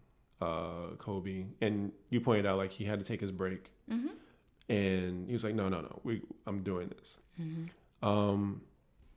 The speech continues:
Speaker 1: it's a level of vulnerability that doesn't really get assigned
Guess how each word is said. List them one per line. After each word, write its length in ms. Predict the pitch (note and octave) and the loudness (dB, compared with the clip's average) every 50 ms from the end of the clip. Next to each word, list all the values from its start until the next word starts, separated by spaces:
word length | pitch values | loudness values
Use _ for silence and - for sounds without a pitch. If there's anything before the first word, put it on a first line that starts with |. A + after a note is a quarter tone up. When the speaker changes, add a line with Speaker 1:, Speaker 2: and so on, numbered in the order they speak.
| - - | -8 -6
Speaker 1:
it's 140 | A#3 - C3+ | -2 0 2
a 40 | B2 | 4
level 880 | A#2 A2+ A2 G#2 G#2+ G#2+ G#2+ G#2 G#2+ G2+ G#2 A2 A#2+ C3+ C3+ C#3+ C3+ | 4 4 4 2 2 0 0 -2 -2 0 0 2 2 4 6 6 6
of 100 | A2+ - | 6 6
vulnerability 760 | G#2+ A2 G#2+ G#2+ G#2+ G2 F#2 G#2+ G#2+ G#2+ A2 G2+ G#2 G#2 G2+ | 4 4 4 4 2 0 2 2 2 2 2 2 0 0 -2
that 320 | G2 A2 G2+ G2+ G2 G2+ F#2 - - - _ _ _ _ _ _ _ _ _ _ _ _ - _ _ _ _ _ _ _ _ _ _ _ _ _ _ _ _ _ _ _ _ _ _ _ _ _ _ - D#3 | 0 -2 -2 -2 -2 -4 -6 -10 -20 -20 _ _ _ _ _ _ _ _ _ _ _ _ -20 _ _ _ _ _ _ _ _ _ _ _ _ _ _ _ _ _ _ _ _ _ _ _ _ _ _ -6 0
doesn't 240 | - A#2+ A2 A#2 A#2+ | 4 4 6 6 6
really 180 | A2+ A2+ A#2 G#2 | 6 6 6 4
get 120 | A2+ G#2 | 2 0
assigned 760 | G2+ - - - - F#2 G2 G2+ G#2+ A2 A2 A2+ A#2 C#3 | -2 -4 -6 -4 -2 -2 0 0 0 0 0 0 -2 -4